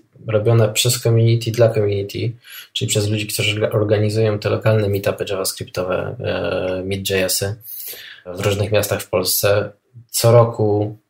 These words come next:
staramy się, żeby ta, te, ten Meet J S Summit odbył się w jednym z tych miast. Jest to konferencja w pełni darmowa. Ludzie, którzy, którzy to organizują, są naprawdę jakby oddani temu, co robią,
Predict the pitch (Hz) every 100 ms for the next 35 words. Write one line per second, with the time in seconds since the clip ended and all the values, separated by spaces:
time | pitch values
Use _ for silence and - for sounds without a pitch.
0 | - - 107 110 107 98 104 95 98 98
1 | 95 90 101 - 92 101 101 98 101 98
2 | - 98 95 101 95 98 - 98 98 95
3 | - - - 101 143 - - - - -
4 | _ - 123 147 143 131 143 135 127 139
5 | 135 127 123 117 120 131 143 - _ _
6 | - 117 127 123 113 - 110 110 107 107
7 | 107 107 110 _ - - 117 113 110 110
8 | 107 107 107 107 104 104 101 110 104 104
9 | 101 101 101 117 _ _ - 98 101 110
10 | 104 101 110 107 104 104 101 104 101 95
11 | 98 95 95